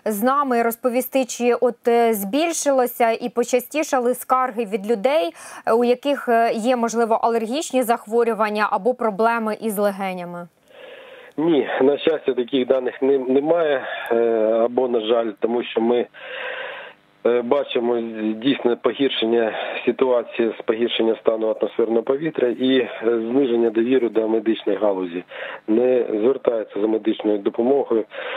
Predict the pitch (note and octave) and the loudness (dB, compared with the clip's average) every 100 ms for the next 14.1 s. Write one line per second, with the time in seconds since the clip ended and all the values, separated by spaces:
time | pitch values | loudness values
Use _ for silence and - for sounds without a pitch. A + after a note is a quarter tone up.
0 | - - B2+ A#2+ A2 - - - - - | -6 0 2 2 0 -2 -12 -16 -2 -2
1 | G2+ - A2 G#2 - A2 A2 - A2+ G#2 | -2 -4 -6 -6 -4 0 0 2 0 0
2 | F2 - - - - - - - A2 A2+ | -2 -8 -8 -14 -12 -12 -12 -8 0 4
3 | A#2+ A#2 G2+ - A#2 A#2 C3+ B2+ - - | 4 2 -2 -2 0 4 4 2 -4 -2
4 | A2+ A2+ A2+ A2+ B2+ B2+ A#2+ A#2 A#2+ - | 0 2 2 2 2 2 0 0 -2 0
5 | C#3+ A#2+ G#2+ - A2+ A#2 C3 B2+ B2 A2+ | 0 2 -2 0 0 0 0 0 0 -4
6 | - G#2+ A2 A2+ A2 G#2+ A#2 C3 B2+ B2 | -2 0 2 2 0 2 0 2 0 -2
7 | - - G#2 A2 B2 A#2 - G#2+ G2+ A2+ | -8 -4 0 2 2 0 0 0 2 0
8 | B2+ A#2+ A#2 - G#2 G#2+ A#2+ C#3+ A#2+ G#2 | 0 0 0 0 -2 0 0 0 2 0
9 | G2 G#2+ B2 A2+ - - - - A2 B2 | 2 0 0 -6 -8 -8 -8 -6 0 0
10 | - A#2+ - A#2+ - A2+ A2 A#2 - A#2 | 2 -2 -2 -6 0 2 2 0 -4 -4
11 | D3 D3+ D3 A#2+ A2 A#2 A#2 A#2+ A#2+ C3+ | 0 2 2 0 0 -2 0 2 2 2
12 | B2+ A2 G#2 A2 B2+ - - - - - | 2 0 2 2 0 -2 -12 -14 -14 -2
13 | B2+ - A2 - C#3+ C#3 A2 A2 G2 B2 | 0 0 -2 0 -2 0 -2 -2 2 2